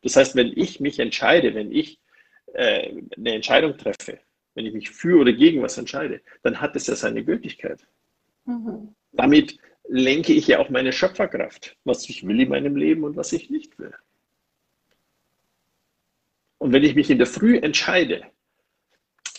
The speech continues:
Speaker 1: es wird ein glücklicher Tag, weil spätestens, wenn ich mit meiner Enkeltochter FaceTime mache, das liebt sie,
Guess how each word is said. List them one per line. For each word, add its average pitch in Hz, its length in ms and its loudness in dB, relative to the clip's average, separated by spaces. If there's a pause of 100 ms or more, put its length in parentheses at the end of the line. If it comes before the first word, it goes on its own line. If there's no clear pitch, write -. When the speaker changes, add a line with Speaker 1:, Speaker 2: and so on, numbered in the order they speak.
(220)
Speaker 1:
es 117 160 -4
wird 117 120 4
ein 104 100 2
glücklicher 147 380 2
Tag, - 400 -2 (680)
weil 104 140 -2
spätestens, 131 680 -2
wenn 104 140 -6
ich 101 80 -6
mit 98 160 -8
meiner 98 320 -10
Enkeltochter 113 580 -6
FaceTime 151 460 -4
mache, 165 260 -4
das - 180 -6
liebt 101 300 -2
sie, - 260 -4